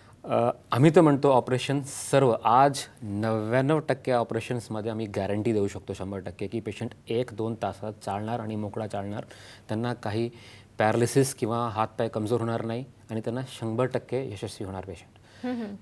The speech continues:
Speaker 1: तर जिथे आपण गॅरंटी देऊ शकत नाही, जे पेशंट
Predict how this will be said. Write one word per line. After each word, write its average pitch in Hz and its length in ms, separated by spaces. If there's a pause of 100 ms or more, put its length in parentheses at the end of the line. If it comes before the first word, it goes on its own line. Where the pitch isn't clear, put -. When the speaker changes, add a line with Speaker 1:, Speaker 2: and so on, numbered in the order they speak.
Speaker 1:
तर 160 160 (300)
जिथे 113 260
आपण 180 220
गॅरंटी 135 400
देऊ 117 240
शकत 127 400
नाही, 80 160 (120)
जे 127 80
पेशंट 127 340